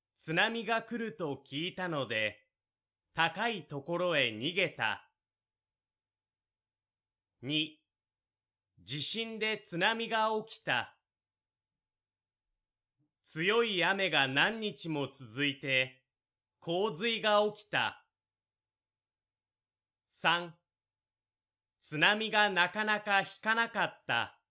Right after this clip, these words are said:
洪水が引いたのは、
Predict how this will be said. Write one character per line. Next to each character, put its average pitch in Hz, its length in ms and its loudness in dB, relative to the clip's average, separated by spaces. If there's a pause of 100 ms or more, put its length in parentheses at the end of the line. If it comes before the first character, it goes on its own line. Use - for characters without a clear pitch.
(1800)
洪 214 360 2
水 226 280 -2
が 220 140 2
引 214 320 -8
い 214 60 -12
た 220 140 -4
の 190 180 0
は、 127 380 2